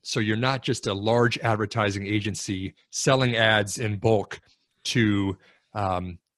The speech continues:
the T V channels that you, that you think people are going to be watching, and then kind of subjectively getting a little bit of data on that. This is a big open internet now that's going across all sorts of media.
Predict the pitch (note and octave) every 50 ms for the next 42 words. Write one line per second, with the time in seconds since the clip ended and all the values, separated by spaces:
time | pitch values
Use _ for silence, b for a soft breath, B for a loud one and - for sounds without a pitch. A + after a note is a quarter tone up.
0 | _ - A#2+ A2 G#2 - - D3 C3+ A#2 B2 A#2 - - B2 G#2+ G#2 G#2+ G2 G2
1 | - - A2 G2+ G2+ G#2+ G#2 G#2+ A2 A2+ A2 A2 - - D#3+ - - - A#2 A2+
2 | - - B2+ A#2 - A#2 G2+ F#2 G#2 G#2 F#2+ F#2+ F#2 F#2+ F#2+ F#2+ G2+ G2 G2 F#2+
3 | - - F#2 F2+ F2+ F#2+ G2 - - A#2+ G#2+ G2 - - A2+ - B2 A2+ - -
4 | G#2+ G2+ G2+ G#2 A#2 A#2 G#2 G#2+ A2 A#2+ A2 G#2+ F#2+ G#2+ G2+ G2 F#2 G2+ A2+ B2
5 | A#2 G#2 G2 F#2+ F2+ F2+ F2+ F#2 - B B B B B B B A3+ - A3 C#3+
6 | G#2+ G2 - F#3 G3 D#3+ D3+ - - G#3 A3 A3+ - F3 C#3+ C3 D3 E3+ F#3+ D#3+
7 | B2+ A2 - A2+ G2+ F2 D#2+ E2+ F2+ G2 G2 - - A#2 A2+ - - - D#3 D#3+
8 | D3 C3 A#2+ A2+ - D3+ C#3 B2 B2 - C3 C3 D#3+ E3 - - C#3 - - B2
9 | G#2+ F#2+ F#2+ F#2+ G2 F#2+ F2 E2+ E2+ F2